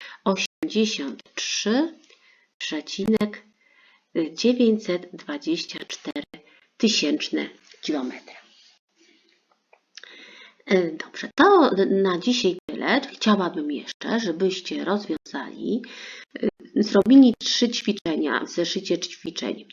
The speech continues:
szóste, siódme i ósme ze stron dziewięćdziesiąt siedem i dziewięćdziesiąt osiem oraz z podręcznika zadanie numer trzy i pięć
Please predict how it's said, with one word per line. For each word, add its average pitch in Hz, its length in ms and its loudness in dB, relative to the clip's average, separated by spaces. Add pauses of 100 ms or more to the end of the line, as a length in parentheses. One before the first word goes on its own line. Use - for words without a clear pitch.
szóste, 208 460 -4
siódme 151 460 -4
i 151 120 -6
ósme 135 360 -8
ze 139 120 -8
stron 147 320 -4
dziewięćdziesiąt 151 640 -4
siedem 151 340 -6
i 151 40 -4
dziewięćdziesiąt 143 640 -10
osiem - 380 -10 (960)
oraz 190 640 2 (100)
z - 160 -16
podręcznika 190 800 0
zadanie 170 440 0
numer 147 260 0 (180)
trzy - 320 -2
i 160 220 -8
pięć 208 500 -2